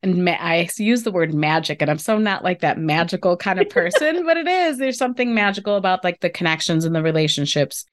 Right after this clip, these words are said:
Speaker 1: in that group. What are some of the benefits that you've gotten out of being in Master Shopkeepers, aside from the community, which is,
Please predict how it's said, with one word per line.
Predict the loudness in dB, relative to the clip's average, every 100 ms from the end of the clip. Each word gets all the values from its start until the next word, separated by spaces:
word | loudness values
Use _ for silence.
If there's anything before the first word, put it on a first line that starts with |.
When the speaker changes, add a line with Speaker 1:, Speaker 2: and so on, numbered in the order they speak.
| _
Speaker 1:
in | 0 2 2
that | -2 -6
group. | -4 0 2 0 -4 _ _ _ _
What | 2 2
are |
some | 0 0 0
of |
the | 0
benefits | 0 0 0 0 0 0 0
that | 0
you've | 2 2 2 0 -4 -8
gotten | 0 0 2 0 0
out | -2 0 2
of | 0 0
being | 0 0 0 0
in | 2 2
Master | 2 0 -2
Shopkeepers, | 0 0 -2 0 0 0
aside | 0 0 2 0
from | 0 0
the | 0
community, | -2 0 2 2 0 0
which | 0 2
is, | 0 0